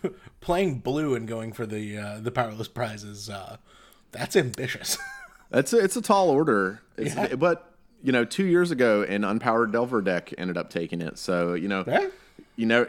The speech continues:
Speaker 2: I, I keep telling Hobbs is, you know, five four, you might still, you might still take
Speaker 1: Mm-hmm.
Speaker 2: second in the, in the prize. So
Speaker 1: That's true.
Speaker 2: Um,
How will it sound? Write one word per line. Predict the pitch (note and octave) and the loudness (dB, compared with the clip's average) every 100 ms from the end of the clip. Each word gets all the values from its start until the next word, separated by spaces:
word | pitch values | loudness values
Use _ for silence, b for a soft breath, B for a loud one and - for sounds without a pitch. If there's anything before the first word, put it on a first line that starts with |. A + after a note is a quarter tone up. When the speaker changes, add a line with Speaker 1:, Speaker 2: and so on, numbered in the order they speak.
| F2+ | 4
Speaker 2:
I, | A2+ F2 G#2+ | 4 6 2
I | |
keep | - - A#2+ | 2 -6 -2
telling | B2+ A#2+ | 2 2
Hobbs | A2 C#3 B2 G2 | 2 2 0 -2
is, | F2+ | -10
you | G2 | -4
know, | G2 F#2+ | -2 -2
five | - F#2+ G#2 | 0 2 2
four, | - A#2 B2+ A#2 G2+ | 0 -2 2 4 4
you | F#2+ | 0
might | G2 G2+ - | 0 -2 -4
still, | - A2 G#2 G2 _ _ | -2 0 0 -2 _ _
you | G2 E2 | -10 -8
might | G2 G#2 F2 | -2 -2 0
still | - G#2+ | -2 -2
take | - A2 | 0 0
Speaker 1:
Mm-hmm. | G#2 | 2
Speaker 2:
second | G#2+ G#2 - | 0 0 -2
in | G2+ | 0
the, | G2 G2 G2 | 2 0 -2
in | G2 | -4
the | G2+ | -4
prize. | G2 A2+ B2 G2 - | -4 -4 -2 -4 -6
So | - F#2 F2 B B B | -8 -6 -8 B B B
Speaker 1:
That's | B - | B -10
true. | E3+ | -4
Speaker 2:
Um, | A2 G#2+ G#2 G2+ G2 | 0 2 2 0 -4